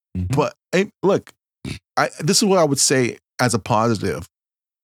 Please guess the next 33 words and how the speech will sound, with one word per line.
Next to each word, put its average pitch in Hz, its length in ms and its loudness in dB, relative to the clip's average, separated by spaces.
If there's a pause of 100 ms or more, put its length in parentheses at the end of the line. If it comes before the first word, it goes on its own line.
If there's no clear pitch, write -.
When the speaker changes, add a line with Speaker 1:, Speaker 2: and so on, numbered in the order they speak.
(300)
Speaker 2:
If 117 140 0
I 123 140 4
was, 180 220 0
like, 151 180 2
six, - 400 0
seven, 123 440 2
or 113 180 2
eight 120 140 0
years 117 260 2
old, 107 260 2
I 98 80 0
probably 117 260 -2
really, 120 280 2
really 113 320 2
would 104 260 -2 (560)
love 123 260 2
this - 220 0
movie 113 380 -2 (100)
because 101 340 -4 (640)
it's 117 180 0
focused - 380 0
on 113 140 2
the 113 80 -2
kids. 110 540 -4 (840)
It, 113 180 0 (420)
you 151 120 2
know, 87 320 -2 (340)
it 117 120 2
has 117 260 2
these 113 180 0
kind 123 220 -2
of 101 100 -4
great 113 320 0